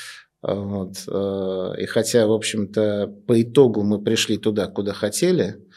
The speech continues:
но там было очень много тяжелых моментов, которые нам приходилось преодолевать. Поэтому, э, сейчас пока, э, вот совсем новое, типа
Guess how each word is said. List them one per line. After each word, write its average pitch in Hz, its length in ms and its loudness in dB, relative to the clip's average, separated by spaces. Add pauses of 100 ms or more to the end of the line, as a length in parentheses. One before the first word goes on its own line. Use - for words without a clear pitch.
(420)
но 110 380 2
там 113 260 2
было 113 180 4
очень 95 260 -2
много 90 340 -8
тяжелых 98 480 -4
моментов, 120 640 0
которые 107 420 0
нам 101 200 -4
приходилось 101 540 -2
преодолевать. 101 840 -4 (840)
Поэтому, 113 1300 4
э, 110 40 -10
сейчас 165 460 6
пока, 127 640 4
э, 101 400 0
вот 101 220 -4
совсем 175 480 4
новое, 101 460 4
типа 101 600 0